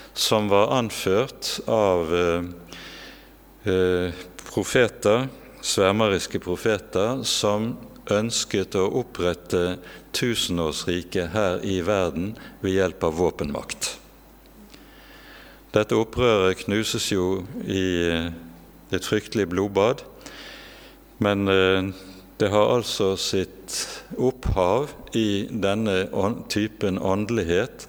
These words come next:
som tenker og taler om at det er mulig å ha direkte kontakt med Gud uten og uavhengig av det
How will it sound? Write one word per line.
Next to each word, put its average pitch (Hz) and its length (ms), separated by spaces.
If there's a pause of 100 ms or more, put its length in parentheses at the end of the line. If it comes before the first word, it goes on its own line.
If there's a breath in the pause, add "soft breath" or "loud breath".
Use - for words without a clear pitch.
(400 loud breath)
som 90 240
tenker 107 600
og 101 160
taler 98 580
om 127 300 (540 loud breath)
at 98 280
det 107 140
er 101 140
mulig 113 680
å 101 140
ha 95 160
direkte 92 680
kontakt - 720
med 104 360
Gud 98 320 (260)
uten 120 560
og 92 260
uavhengig 92 760
av 82 380 (380 loud breath)
det 87 320